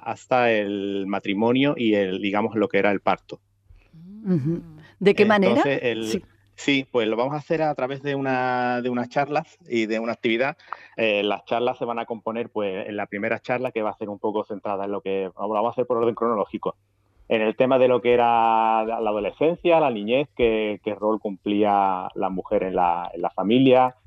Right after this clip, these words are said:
Speaker 1: eh, con qué, a, a, eh,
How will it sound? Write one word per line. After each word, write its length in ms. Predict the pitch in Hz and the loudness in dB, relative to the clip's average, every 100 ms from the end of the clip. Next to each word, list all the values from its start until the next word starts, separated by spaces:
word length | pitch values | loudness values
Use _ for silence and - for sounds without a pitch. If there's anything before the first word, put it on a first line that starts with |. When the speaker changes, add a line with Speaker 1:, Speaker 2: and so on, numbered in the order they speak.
| - _ _ | -20 _ _
Speaker 1:
eh, 640 | 104 101 98 95 98 95 92 | 0 4 4 4 2 0 0
con 280 | 98 98 87 - | -2 -2 -4 0
qué, 360 | 104 101 98 98 | 4 4 2 2
a, 260 | 98 95 - - | 2 0 -4 -6
a, 200 | 92 - - | -6 -6 -2
eh, 320 | 98 95 | 0 0